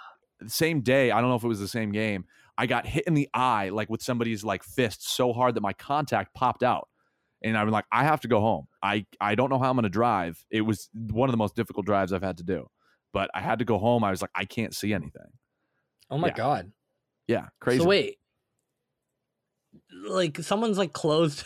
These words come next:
Speaker 1: <laughs> someone's, like, closed fist <laughs> playing basketball just so that they can, like, sneak in a little punch. Like, I don't know. Like, it seems kinda, like, I feel like there's incidental contact, but, like, I don't know, if you're ever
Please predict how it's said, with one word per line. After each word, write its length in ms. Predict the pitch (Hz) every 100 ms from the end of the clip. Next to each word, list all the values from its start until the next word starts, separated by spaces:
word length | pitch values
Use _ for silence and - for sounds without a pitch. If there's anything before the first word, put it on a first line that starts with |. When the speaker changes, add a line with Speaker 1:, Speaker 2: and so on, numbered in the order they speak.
| -
Speaker 1:
<laughs> 80 | 247
someone's, 280 | 190 170 175
like, 120 | 151
closed 440 | - 147 156 143 -
fist 460 | - 139 139 - -
<laughs> 100 | 143
playing 380 | 170 170 175 139
basketball 720 | 151 160 147 - 151 160 160
just 280 | 147 - 175
so 80 | 170
that 160 | 160 147
they 100 | 147
can, 140 | 143
like, 340 | 147 131 123 - - - -
sneak 440 | - 156 147 147
in 140 | 147
a 80 | 147
little 220 | 131 127
punch. 300 | 117 117 127
Like, 120 | 113 110
I 60 |
don't 100 | 156
know. 220 | 160 127 98 _ - - - _
Like, 120 | 156
it 80 | 160
seems 220 | 185 226
kinda, 240 | 208 202 175
like, 140 | 151
I 80 | 156
feel 180 | 175 220
like 360 | 196 160 143 _ _ _ _ _ _ _ _ _ _ _ _
there's 540 | 147 156 156 151 131 - -
incidental 560 | 143 147 143 120 151 170
contact, 520 | 180 175 185 185 170
but, 120 | 135 131
like, 300 | 120 117 -
I 80 | 143
don't 100 | 131
know, 100 | 107
if 140 | 107
you're 320 | 139 147 151 -
ever 640 | 131 127 127 123 123 120